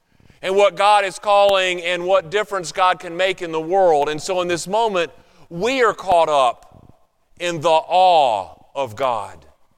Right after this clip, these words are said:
We are caught up in the command to listen.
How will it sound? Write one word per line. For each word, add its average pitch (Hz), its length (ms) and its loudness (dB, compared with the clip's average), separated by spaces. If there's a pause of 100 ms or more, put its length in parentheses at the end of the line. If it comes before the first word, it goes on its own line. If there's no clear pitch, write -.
(520)
We 220 300 0
are 208 100 2
caught 190 440 2
up 175 680 0 (480)
in 175 80 -4
the 180 100 -2
command 185 640 -4
to 175 160 -6
listen. 113 640 -4